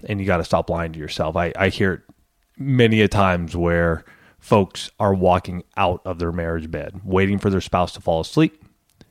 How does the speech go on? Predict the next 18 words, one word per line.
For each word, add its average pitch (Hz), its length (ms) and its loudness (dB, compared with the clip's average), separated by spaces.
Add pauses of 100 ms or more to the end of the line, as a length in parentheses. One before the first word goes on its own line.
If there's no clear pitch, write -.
(140)
and 98 140 -4
then 85 160 -4
looking 78 240 -10
at 73 160 -12
this - 140 -10
stuff. - 260 -10 (460)
So 78 340 -8 (460)
that's 101 200 0
just - 220 -4
a 90 60 -6
little 82 360 -4 (540)
tidbit 87 400 0
of 82 160 -2
why 90 300 4
you 90 180 -2
may 87 160 -2
be 85 140 -4
walking 85 560 -4